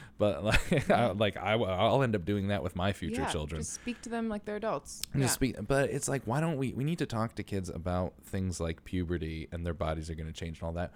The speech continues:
Speaker 1: before it starts happening.
Speaker 2: So they
Speaker 1: 'Cause we
Speaker 2: actually
Speaker 1: don't
Speaker 2: understand it,
Speaker 1: start,
Speaker 2: yeah.
Speaker 1: like, like, a lot of, you know, men don't, boys don't get the, uh, the sex talk until the first time they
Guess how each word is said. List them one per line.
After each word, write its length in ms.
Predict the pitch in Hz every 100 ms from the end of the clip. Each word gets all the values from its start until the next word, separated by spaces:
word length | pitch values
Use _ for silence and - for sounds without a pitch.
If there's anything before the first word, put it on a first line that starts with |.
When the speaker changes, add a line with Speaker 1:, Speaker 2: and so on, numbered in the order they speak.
| - - -
Speaker 1:
before 400 | - 202 - 277
it 140 | 339 359
starts 580 | - - 143 135 - - -
happening. 640 | - 123 117 - 78 - -
Speaker 2:
So 160 | -
they 120 | 185 185
Speaker 1:
'Cause 140 | 160
we 140 | 160
Speaker 2:
actually 20 | 220
Speaker 1:
don't 100 | 277
Speaker 2:
understand 480 | - - 156 160 143
it, 20 |
Speaker 1:
start, 280 | 131 139 160
Speaker 2:
yeah. 160 | 165
Speaker 1:
like, 180 | 127 135 110 - -
like, 280 | 151 131 -
a 60 |
lot 240 | 160 180 175
of, 160 | 160 -
you 80 | 160
know, 160 | 98 95 - - - -
men 320 | - 165 196
don't, 340 | 196 185 170 139 - -
boys 460 | - 127 143 151 160
don't 640 | 135 135 127 - 58 85
get 340 | 90 110 113 -
the, 680 | - 90 101 98 92 87 -
uh, 420 | 92 87 82 82 80 - - - - -
the 100 | 92
sex 380 | - 101 - -
talk 340 | 82 76 -
until 240 | 95 101
the 100 | 101
first 380 | 101 - 110 110
time 380 | - 117 117 101
they 360 | 90 98 107 101